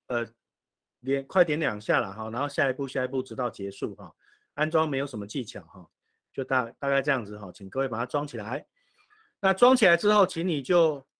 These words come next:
把它打开，哈。它的捷径会长这个样子。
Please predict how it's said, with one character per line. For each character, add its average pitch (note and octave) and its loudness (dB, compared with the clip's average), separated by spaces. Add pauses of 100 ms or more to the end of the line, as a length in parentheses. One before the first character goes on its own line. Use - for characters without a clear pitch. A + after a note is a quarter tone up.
(380)
把 A#2 -10
它 D3+ -4 (140)
打 G2 -14
开， B2+ -8
哈。 A2 -14 (1700)
它 F3+ 2
的 E3+ 4
捷 C#3 -4
径 D#3+ -6
会 E3 -2
长 G2+ -8
这 C3+ -8
个 B2+ -4
样 B2 -4
子。 F#2 -20